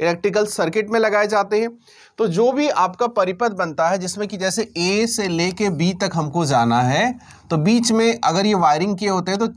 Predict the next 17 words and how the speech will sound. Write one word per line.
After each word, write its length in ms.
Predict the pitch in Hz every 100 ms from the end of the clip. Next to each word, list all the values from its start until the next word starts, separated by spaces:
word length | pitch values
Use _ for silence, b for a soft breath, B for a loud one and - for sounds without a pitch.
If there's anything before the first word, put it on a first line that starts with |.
| -
कई 180 | 180 180
जगह 220 | 190 190
क्या 140 | 185
होता 260 | 180 180 180
है, 60 | 185
इस 120 | -
प्रकार 280 | 180 185 185
हम 200 | 202 202
फ्यूज 460 | - 202 226 240
को 180 | - 220
सुरक्षा 480 | 214 185 180 - 233
की 120 | 208
दृष्टि 340 | 185 175 180
से 120 | 165 185
हम 120 | 220
लगाते 400 | 151 113 98 98
हैं। 200 | 90